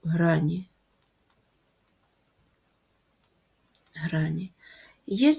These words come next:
грані, які лежать в основі. Це А Б Ц, трикутник А Б Ц.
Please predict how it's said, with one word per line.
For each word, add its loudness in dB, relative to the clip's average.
грані, 2
які -2
лежать 0
в -2
основі. 6
Це 2
А 2
Б 0
Ц, 6
трикутник -6
А -6
Б -6
Ц. 2